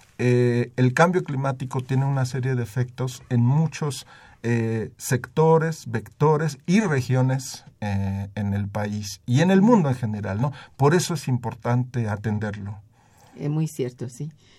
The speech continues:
Speaker 2: Bueno, ya tienen ustedes rato de, de estar también tratando estos temas, aunque no necesariamente solo ese tema.
Speaker 1: No.
Speaker 2: Ya han salido algunas cosas bien interesantes sobre el,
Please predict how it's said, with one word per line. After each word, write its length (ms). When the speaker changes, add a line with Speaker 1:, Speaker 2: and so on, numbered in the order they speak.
Speaker 2:
Bueno, 200
ya 180
tienen 320
ustedes 540
rato 600
de, 280
de 120
estar 320
también 400
tratando 420
estos 240
temas, 320
aunque 240
no 220
necesariamente 760
solo 240
ese 200
tema. 340
Speaker 1:
No. 160
Speaker 2:
Ya 140
han 80
salido 360
algunas 420
cosas 440
bien 240
interesantes 720
sobre 260
el, 320